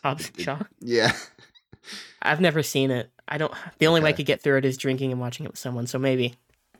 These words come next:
Speaker 2: Well, maybe we continue our series,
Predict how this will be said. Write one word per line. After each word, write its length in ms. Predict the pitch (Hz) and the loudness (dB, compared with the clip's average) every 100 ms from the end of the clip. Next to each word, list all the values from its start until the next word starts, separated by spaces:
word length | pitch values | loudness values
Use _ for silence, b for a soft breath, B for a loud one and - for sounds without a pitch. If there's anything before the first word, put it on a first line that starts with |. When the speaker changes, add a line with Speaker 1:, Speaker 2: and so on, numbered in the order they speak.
| _ _ _ _ - | _ _ _ _ -10
Speaker 2:
Well, 100 | 120 | -6
maybe 260 | 107 101 98 | -2 -2 -4
we 120 | 95 | -6
continue 460 | 90 87 95 92 87 | -6 -8 -8 -6 -6
our 120 | 82 | -8
series, 600 | - 92 82 82 - - | -8 -8 -8 -8 -12 -14